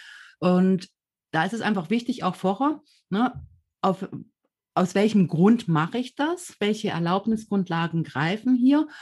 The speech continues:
Wann brauche ich eine Einwilligung? Und wenn ja, muss ich das auch ordentlich umsetzen und alle Kriterien einer Einwilligung erfüllen? Spoiler, Doppel-Opt-in allein ist keine Einwilligung. <laughs> Genau.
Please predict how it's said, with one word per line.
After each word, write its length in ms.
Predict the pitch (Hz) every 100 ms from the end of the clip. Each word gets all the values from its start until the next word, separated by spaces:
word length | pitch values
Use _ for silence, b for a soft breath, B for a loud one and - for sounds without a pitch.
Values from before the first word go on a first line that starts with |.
| B -
Wann 280 | 180 226 233
brauche 180 | 214 202
ich 120 | 180
eine 100 | -
Einwilligung? 720 | 160 208 240 262 254 254 226
Und 200 | 190 185
wenn 140 | 170 160
ja, 340 | 156 170 262 B B -
muss 220 | 208 214
ich 80 | 202
das 160 | 196
auch 160 | - 170
ordentlich 380 | 156 170 160 -
umsetzen 460 | 208 220 247 240
und 100 | 226
alle 280 | - 180 240
Kriterien 680 | - 202 - 190 196 190 175
einer 260 | 170 165
Einwilligung 580 | 151 175 180 175 170 170
erfüllen? 760 | - 151 - 156 151 131 117 - _ _ _
Spoiler, 480 | - 160 156 180 165
Doppel-Opt-in 560 | 151 147 131 - 156
allein 300 | 135 143 139
ist 160 | 147 -
keine 200 | 147 135
Einwilligung. 540 | 143 135 120 120 170 220
<laughs> 180 | B B B B B B _ _ _ _ _
Genau. 400 | 151 143 -